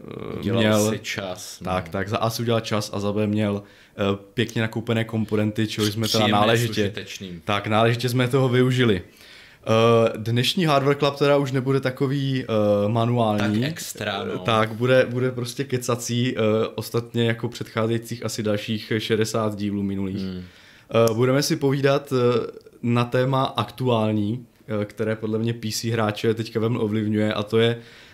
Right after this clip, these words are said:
Speaker 1: eh, nedostupnost, eh, komponent, ale ne ve smyslu, že si tady budeme stěžovat, jak je to všechno na prd a jak, eh, jak vlastně už by se to konečně mohlo zlepšit.
Speaker 2: A jak by měli zrušit to krypto už
Speaker 1: Tak,
Speaker 2: zítra.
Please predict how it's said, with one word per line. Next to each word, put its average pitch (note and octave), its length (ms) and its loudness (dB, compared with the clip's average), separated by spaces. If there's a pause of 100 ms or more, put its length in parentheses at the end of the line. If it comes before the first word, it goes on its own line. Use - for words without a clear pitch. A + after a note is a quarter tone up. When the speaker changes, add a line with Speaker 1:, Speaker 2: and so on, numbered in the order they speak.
(200)
Speaker 1:
eh, G#2+ 40 2
nedostupnost, D3 920 -2
eh, B2+ 280 2 (520)
komponent, A#2+ 720 2
ale A2 220 2
ne B2 140 2
ve C3+ 120 0
smyslu, C#3 640 -2 (420)
že A2+ 140 0
si A#2+ 140 -4
tady B2 140 4
budeme C3+ 260 4
stěžovat, B2 420 2
jak B2 100 2
je C3 60 -2
to C3 100 0
všechno C3 260 -2
na B2 120 2
prd A#2 400 -2
a A2 480 2
jak, A2 380 0 (320)
eh, G2+ 80 0
jak G#2+ 140 2
vlastně A2+ 300 -2
už A2+ 60 -2
by A2 120 -4
se A#2 100 -6
to B2 120 -2
konečně A#2 400 -2
mohlo B2 220 2
zlepšit. B2 380 0
Speaker 2:
A G#2 40 2
jak A#2+ 80 0
by A2 80 -4
měli A2 260 -2
zrušit G#2+ 500 -8
to B2 120 -6
krypto G#2+ 500 -8
už G2+ 140 -8
Speaker 1:
Tak, G#2+ 320 0
Speaker 2:
zítra. F#2+ 120 -4